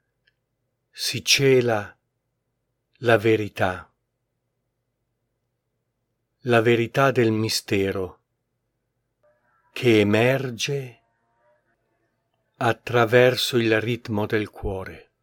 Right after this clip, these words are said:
Il valore dell'armonia è il quarto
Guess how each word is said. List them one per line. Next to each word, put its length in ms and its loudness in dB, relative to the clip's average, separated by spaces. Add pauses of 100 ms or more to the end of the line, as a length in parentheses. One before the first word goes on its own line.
(3250)
Il 240 0
valore 480 4
dell'armonia 1080 -2 (880)
è 120 -10
il 240 0
quarto 880 -2